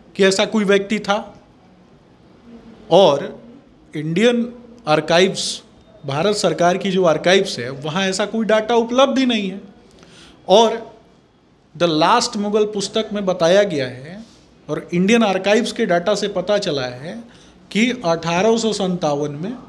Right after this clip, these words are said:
और अठारह सौ संतावन से पहले, यानी अंतिम कोतवाल से पूर्व भी कोई भी हिंदू वहाँ कोतवाल ही नहीं था। तो इसका स्पष्ट रूप से पता चलता है कि नेहरू जी ने किन परिस्थितियों में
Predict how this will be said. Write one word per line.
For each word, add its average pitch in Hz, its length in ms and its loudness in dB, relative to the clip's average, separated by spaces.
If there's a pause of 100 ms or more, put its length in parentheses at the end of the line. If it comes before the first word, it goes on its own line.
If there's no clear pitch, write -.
(460)
और 170 140 2
अठारह 180 480 -2
सौ 220 160 -2
संतावन 196 540 0
से 220 140 -2
पहले, 175 480 0 (720)
यानी 160 360 0 (300)
अंतिम 180 500 2
कोतवाल 185 800 0
से 214 280 -2 (320)
पूर्व 233 280 2
भी 123 140 -4 (560)
कोई 240 300 0
भी 233 140 0
हिंदू 214 260 0
वहाँ 226 260 2
कोतवाल 226 460 2
ही 233 80 4
नहीं 226 180 0
था। - 140 -10
तो - 1120 -20 (120)
इसका 269 600 0
स्पष्ट 294 520 -2
रूप 240 100 -2
से 247 160 -4
पता 233 260 -2
चलता 226 340 -2
है 233 100 2
कि 233 120 -6
नेहरू 220 340 0
जी 220 100 -2
ने 226 120 0 (500)
किन 220 200 2
परिस्थितियों 214 680 0
में 123 280 -8